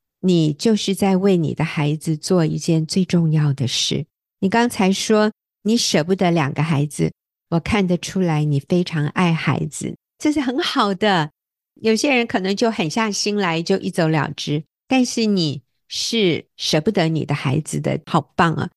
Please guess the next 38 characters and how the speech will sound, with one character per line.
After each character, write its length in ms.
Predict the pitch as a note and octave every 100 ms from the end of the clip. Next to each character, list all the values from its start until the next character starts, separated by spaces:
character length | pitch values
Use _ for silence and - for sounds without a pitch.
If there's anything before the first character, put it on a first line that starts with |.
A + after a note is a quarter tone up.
| _ _ _ -
你 160 | F#3+
愿 320 | F#3+ C4+ A#3+ A3
意 160 | G3+
为 240 | F#3+ B3+ A#3
了 200 | G3+ F3
你 220 | D#3+ C#3
的 220 | D3+ D3+
孩 320 | D#3 D#3 D#3
子 300 | D#3+ - F3
来 260 | D#3 C#3+ D3+
做 260 | - F3+
一 80 | D#3
些 260 | D#3 - D#3+
牺 380 | D#3 - D#3+ D#3+
牲、 360 | - D#3 E3 - _ -
舍 340 | - D#3+ D3
己， 340 | E3 - A#2+ - _ _ -
那 140 | G3
我 120 | E3+ D3
觉 220 | D3 C#3+
得 180 | D3+ D3+
你 160 | C#3+
能 200 | B2+ C3+
做 260 | D3 F#3 D#3
的 140 | D3
最 200 | D3 G#3+
重 280 | G3 A3+ F#3+
要 240 | F3+ E3+ D#3
的， 160 | -
为 140 | E3 E3+
你 160 | C#3+
的 80 | -
孩 280 | C3 B2+ C3
子 160 | - D3
的 100 | C#3+
一 100 | C3+
件 300 | - D3 C#3+
事， 320 | - D#3